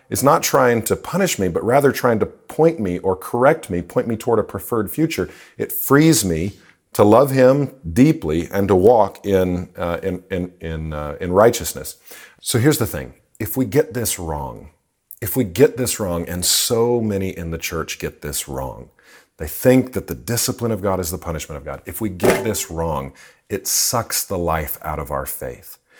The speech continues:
It drives us not closer to Jesus, it drives us closer to our own self-righteous perspective on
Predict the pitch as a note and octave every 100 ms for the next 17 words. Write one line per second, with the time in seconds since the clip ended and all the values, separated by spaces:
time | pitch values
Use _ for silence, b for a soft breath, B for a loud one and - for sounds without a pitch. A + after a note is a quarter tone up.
0 | b b F#2+ F#2+ G#2 A2+ B2 A2+ A2 -
1 | A#2 - - A#2+ B2 - A2 F#2 D#2 E2+
2 | D#2 E2 - F#2 F#2 G#2+ A2+ F#2+ - -
3 | A2 - F#2 - G2+ F#2 - A2 A2+ G2
4 | E2+ b b - - A2+ G2+ G2+ F#2 A2
5 | A#2 G#2+ - - F#2 - A2+ G2+ - E2+
6 | E2 E2